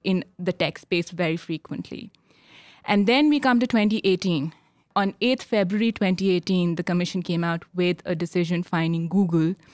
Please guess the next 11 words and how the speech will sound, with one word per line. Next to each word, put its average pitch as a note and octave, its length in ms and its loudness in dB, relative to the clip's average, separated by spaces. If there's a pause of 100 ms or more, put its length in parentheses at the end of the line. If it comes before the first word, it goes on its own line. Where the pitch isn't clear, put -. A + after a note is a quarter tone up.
(280)
on F#3 120 4
abuse F3 280 0
of E3 100 -4
dominance D#3 640 -2 (460)
and F#3 320 0
penalizing G3 560 2
it F#3+ 160 0
approximately F#3 600 0
twenty F#3 300 0
million E3 340 0
dollars D3 540 -6